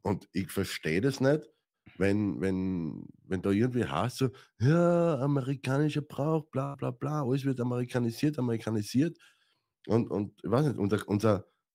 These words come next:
fast unser halber Sprach ist aus dem Englischen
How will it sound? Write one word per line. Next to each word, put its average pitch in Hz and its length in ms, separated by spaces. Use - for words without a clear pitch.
fast 110 220
unser 127 240
halber 113 240
Sprach 117 600
ist 101 160
aus 92 120
dem - 100
Englischen 107 600